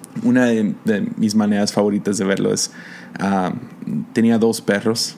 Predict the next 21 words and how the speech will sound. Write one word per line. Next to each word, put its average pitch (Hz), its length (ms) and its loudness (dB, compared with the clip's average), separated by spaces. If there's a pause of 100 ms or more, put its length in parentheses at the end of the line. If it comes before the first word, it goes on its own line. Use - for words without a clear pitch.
cuando 107 200 0
estaba 107 240 -2
cre-, 107 460 -2
creciendo. 107 480 2
Mi 110 120 2
mamá 98 520 0 (120)
siempre, - 420 0
siempre 175 300 2
había 143 220 2
perros 113 320 0
en 107 80 2
la 95 100 0
casa, 101 340 0
pero 110 160 4
hubo 117 160 4
una 135 260 2
temporada 104 420 2
que - 100 -4
tuvimos 107 500 2
dos 117 260 2
perros. 110 540 -2